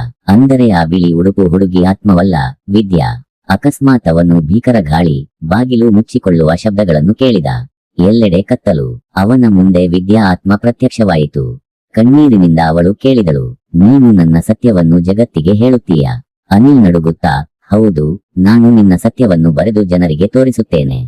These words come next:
ವಿದ್ಯಾ ನಗುತ್ತಾ ಮಾಯವಾಯಿತು. ಆದರೆ ಅವಳ ಧ್ವನಿ ಮಾತ್ರ ಉಳಿಯಿತು. "ನನ್ನ ಕಥೆಯನ್ನು ಹೇಳದಿದ್ದರೆ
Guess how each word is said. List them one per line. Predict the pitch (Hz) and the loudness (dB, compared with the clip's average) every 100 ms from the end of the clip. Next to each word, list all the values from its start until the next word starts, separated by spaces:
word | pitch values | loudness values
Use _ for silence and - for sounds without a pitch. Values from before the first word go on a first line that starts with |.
| - _ _ | -14 _ _
ವಿದ್ಯಾ | 80 98 95 104 110 | -2 -2 0 2 2
ನಗುತ್ತಾ | 92 98 - 107 | 2 0 -2 0
ಮಾಯವಾಯಿತು. | 117 123 127 98 80 76 143 - - _ | 2 2 2 0 -2 -2 -6 -8 -12 _
ಆದರೆ | 85 117 120 104 | -2 0 0 0
ಅವಳ | 85 80 82 | 0 0 0
ಧ್ವನಿ | 73 95 123 | 0 2 4
ಮಾತ್ರ | 101 82 - 110 | 2 0 -2 -2
ಉಳಿಯಿತು. | 131 113 85 - 69 62 - _ _ 85 | 2 2 0 -2 -6 -6 -14 _ _ 0
"ನನ್ನ | 92 104 98 | 2 4 2
ಕಥೆಯನ್ನು | 101 - 123 95 87 | 0 0 2 4 2
ಹೇಳದಿದ್ದರೆ | 78 120 131 87 80 98 71 | 2 2 2 0 -2 -2 -4